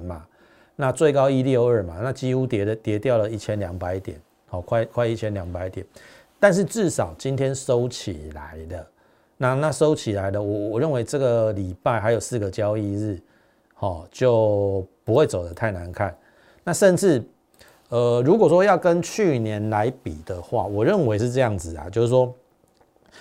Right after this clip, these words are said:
去年因为封关前都在高档嘛，在一万二嘛，那突发事件就是新冠肺炎疫情，所以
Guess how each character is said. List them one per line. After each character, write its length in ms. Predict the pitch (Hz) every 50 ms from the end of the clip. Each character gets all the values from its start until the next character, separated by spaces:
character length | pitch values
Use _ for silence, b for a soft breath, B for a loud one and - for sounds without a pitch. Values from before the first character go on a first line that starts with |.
| B B B
去 180 | - - 233 226
年 180 | 185 151 143
因 160 | 156 175 185 196
为 360 | 196 185 170 151 135 120 117 - _ _ _ _ _ _ _ _ _ _ _ _ _ _ -
封 240 | - - 170 175 170
关 180 | 175 170 190
前 180 | 170 - 117 107
都 120 | 110 127
在 120 | 143 139 120
高 240 | - 113 107 110
档 200 | 110 - 80 78
嘛， 80 | 76 -
在 140 | 92 113 117
一 100 | 110 101
万 200 | 104 107 104 101 98 101
二 60 | 101
嘛， 220 | - 67 71 - - - b b b b b b b b b b
那 100 | b 165
突 240 | 151 - - 170 151
发 200 | 135 160 156 165
事 200 | 156 - 156 143
件 180 | 139 151 135 127
就 100 | 131 131
是 340 | 123 131 127 123 120 120 113
新 180 | - 123 123
冠 160 | 127 123 120
肺 220 | 110 - 117 110 95
炎 160 | 87 90 98
疫 140 | 104 104 92
情， 260 | 87 - 92 85 85
所 140 | - 120 135
以 160 | 127 107